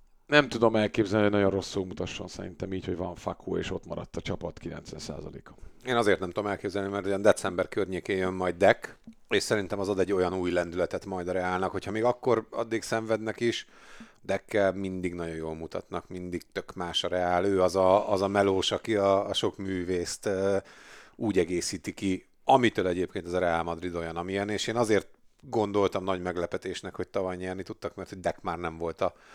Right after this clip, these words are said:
Speaker 2: a Final Four során. Rengeteg nyitott kérdés a, a Real kapcsán, és egy biztos, hogy ro-, rohadt erősek,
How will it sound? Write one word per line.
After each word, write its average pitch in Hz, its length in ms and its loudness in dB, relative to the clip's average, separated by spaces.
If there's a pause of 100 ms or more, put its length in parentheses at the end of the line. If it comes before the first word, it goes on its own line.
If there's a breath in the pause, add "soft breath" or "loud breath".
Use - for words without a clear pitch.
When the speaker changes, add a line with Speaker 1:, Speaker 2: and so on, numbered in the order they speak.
(180 soft breath)
Speaker 2:
a - 80 -16
Final 85 400 -10
Four 90 360 -4 (260)
során. 113 500 0 (1200 loud breath)
Rengeteg 110 920 4
nyitott 98 340 -8
kérdés 85 560 -6
a, 90 300 0
a 92 60 -4
Real 92 300 -2
kapcsán, - 360 -4
és 113 120 -2
egy 120 180 2
biztos, 107 360 -2
hogy 98 120 0
ro-, 107 300 0
rohadt 101 340 4
erősek, 123 540 2